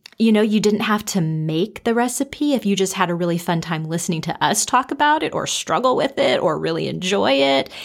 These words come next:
If it's something that's in your list of things you want to try,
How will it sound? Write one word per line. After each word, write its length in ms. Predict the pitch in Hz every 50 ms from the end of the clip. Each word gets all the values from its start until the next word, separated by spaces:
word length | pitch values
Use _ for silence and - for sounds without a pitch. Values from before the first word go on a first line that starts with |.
| - - -
If 80 | 196 202
it's 140 | 196 -
something 260 | - 226 202 202 190 180
that's 200 | 160 156 - -
in 140 | - 208 202
your 140 | 190 175 170
list 240 | 170 190 233 226 -
of 80 | 190 -
things 260 | - 208 208 202 196
you 120 | 180 175
want 240 | 165 170 175 196 247
to 40 | 254
try, 440 | 254 - - 269 254 254 247 254